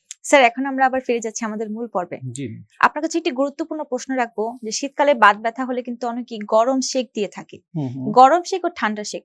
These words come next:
Speaker 1: কোনটি কখন ব্যবহার করা উচিত?
Speaker 2: ধন্যবাদ আপনাকে। আমরা এই জিনিসটা সাধারণ দর্শকদের আসলে সচেতনতার জন্য জানা দরকার। আমরা বলি যে কোনো অ্যাকিউট ট্রমা বা হঠাৎ আঘাত পেল, সেই আঘাতটা চব্বিশ থেকে আটচল্লিশ ঘন্টা পর্যন্ত আমরা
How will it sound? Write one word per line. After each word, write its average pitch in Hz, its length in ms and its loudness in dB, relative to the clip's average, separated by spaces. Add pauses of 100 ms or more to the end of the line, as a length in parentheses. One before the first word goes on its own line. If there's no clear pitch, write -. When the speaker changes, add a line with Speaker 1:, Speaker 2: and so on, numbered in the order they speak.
Speaker 1:
কোনটি 320 360 -2
কখন 262 340 0
ব্যবহার 208 300 0
করা 180 200 -6
উচিত? - 260 -14 (240)
Speaker 2:
ধন্যবাদ 131 400 0
আপনাকে। 180 420 4
আমরা 147 260 8 (600)
এই 175 180 10
জিনিসটা 165 340 2
সাধারণ 143 340 4
দর্শকদের 131 520 0
আসলে 135 220 -2
সচেতনতার 143 600 2
জন্য 175 260 -2 (100)
জানা 127 180 2 (120)
দরকার। 139 280 2 (520)
আমরা 180 200 8
বলি 202 220 4
যে 190 100 4
কোনো 196 240 4 (800)
অ্যাকিউট 202 380 4 (100)
ট্রমা 120 380 6
বা 127 140 4 (200)
হঠাৎ 190 300 4
আঘাত 139 340 6
পেল, 127 260 4 (480)
সেই 208 560 4
আঘাতটা 185 380 4 (540)
চব্বিশ 175 380 4 (120)
থেকে 165 280 4
আটচল্লিশ 170 480 4
ঘন্টা 131 280 2
পর্যন্ত 123 460 -2
আমরা 135 280 2